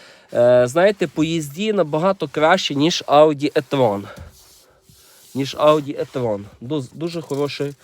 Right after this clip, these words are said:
авто. Так, покажу ще по документах ще одну річ.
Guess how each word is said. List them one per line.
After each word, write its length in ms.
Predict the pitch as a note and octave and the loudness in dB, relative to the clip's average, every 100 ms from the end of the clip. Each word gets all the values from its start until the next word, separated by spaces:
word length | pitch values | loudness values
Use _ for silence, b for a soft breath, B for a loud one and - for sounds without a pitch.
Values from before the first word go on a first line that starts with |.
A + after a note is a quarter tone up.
| B B B B - | B B B B -6
авто. 400 | C#3 - A#2+ G#2+ | -6 -4 -4 -4
Так, 200 | - A#2+ | -2 -4
покажу 420 | - C#3 C#3+ D#3+ | -4 -10 -8 -8
ще 160 | - C3 | -8 -8
по 140 | - | -8
документах 680 | C#3 C3+ D3+ D#3+ F3+ G3 B2+ | -10 -6 -2 0 0 -4 -6
ще 180 | - C3+ | -2 -2
одну 280 | B2+ B2 B2 | -2 -2 -4
річ. 340 | A2 G#2 - | -4 -6 -14